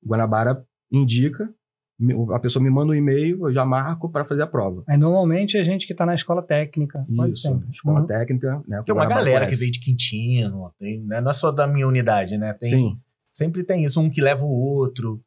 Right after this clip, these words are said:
Speaker 3: mas via de regra é, é muito, muito disso, de, de eu já ter de o-, já,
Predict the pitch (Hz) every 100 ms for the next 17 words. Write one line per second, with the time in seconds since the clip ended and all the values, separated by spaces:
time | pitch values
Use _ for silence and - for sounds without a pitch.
0 | _ _ _ _ 104 107 104 110 120 151
1 | 147 143 151 151 147 - - 107 131 139
2 | 196 214 240 156 175 202 208 147 123 117
3 | 104 107 110 104 131 156 139 143 - 147
4 | 135 139 135 135 117 127